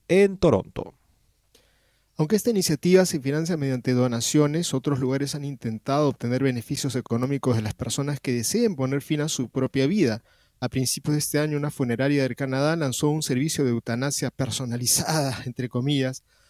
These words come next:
Speaker 2: a partir de setecientos dólares, que incluye la opción de ver una película o beber vino mientras se muere. El director de Complex Funeraire de Haute Richelieu,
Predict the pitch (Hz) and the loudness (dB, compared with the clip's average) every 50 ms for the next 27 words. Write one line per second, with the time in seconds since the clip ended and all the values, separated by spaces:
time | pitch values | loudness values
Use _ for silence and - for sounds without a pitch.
0 | _ _ - 139 120 147 143 - - 233 247 226 202 220 175 170 151 - 196 202 | _ _ -8 -4 0 0 2 2 2 0 2 2 0 0 0 0 0 2 2 2
1 | 208 190 185 214 233 214 170 139 135 127 - - 139 127 117 - 170 185 190 180 | 4 6 8 10 10 10 8 6 4 2 -2 -2 -4 -4 0 2 2 4 4 4
2 | 160 139 127 - - 165 165 165 156 147 151 160 156 160 160 160 - 156 131 139 | 4 2 2 2 2 2 2 4 4 4 4 4 4 2 0 0 0 0 0 -2
3 | 156 - - 165 160 175 185 214 220 - 147 123 127 127 123 151 156 151 139 143 | -2 0 2 4 4 6 4 2 2 0 2 2 4 4 6 4 4 4 2 -2
4 | 160 165 165 175 202 202 165 131 120 - 123 120 - 160 165 202 247 254 202 143 | -2 0 2 2 2 2 2 0 -2 -2 -4 -4 -2 2 4 6 8 8 8 6
5 | 135 131 _ _ _ _ _ _ _ _ _ - 139 143 139 135 - - 208 208 | 4 0 _ _ _ _ _ _ _ _ _ -4 -2 0 0 0 4 6 6 6
6 | 214 202 190 175 160 139 - - 165 190 175 160 - 180 196 - - - 135 - | 6 6 4 2 2 2 2 4 4 4 4 4 4 2 2 2 -2 -8 -8 -6
7 | - 151 147 143 143 143 151 160 170 185 202 208 - _ _ _ _ _ - 131 | -4 -2 0 0 2 2 4 4 2 2 -2 -4 -6 _ _ _ _ _ -16 -6
8 | 120 139 139 139 139 147 - - _ - - - - 156 170 175 170 _ _ - | -2 0 0 0 0 -4 -6 -12 _ -14 -10 -4 0 2 4 2 2 _ _ -6
9 | 151 156 - - 151 139 135 151 165 196 226 | -6 -4 -2 -2 -2 2 4 6 6 6 6